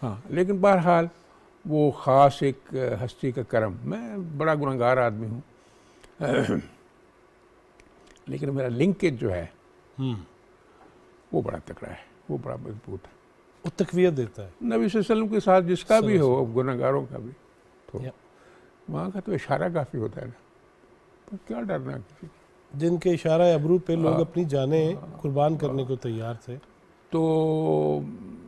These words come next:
Speaker 1: एक दिन की बात है, जब हम कैद में थे,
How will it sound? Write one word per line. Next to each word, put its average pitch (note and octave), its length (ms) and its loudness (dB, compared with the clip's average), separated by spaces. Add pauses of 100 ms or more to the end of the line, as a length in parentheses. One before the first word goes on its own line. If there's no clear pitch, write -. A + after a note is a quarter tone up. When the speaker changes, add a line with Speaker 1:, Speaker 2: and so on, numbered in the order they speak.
(140)
Speaker 1:
एक E3 200 0
दिन E3+ 160 0
की E3 120 0
बात B2+ 320 4
है, C#3 180 4
जब C3 220 0
हम B2 460 -4
कैद B2 220 2
में C3+ 200 -6
थे, A#2 400 -2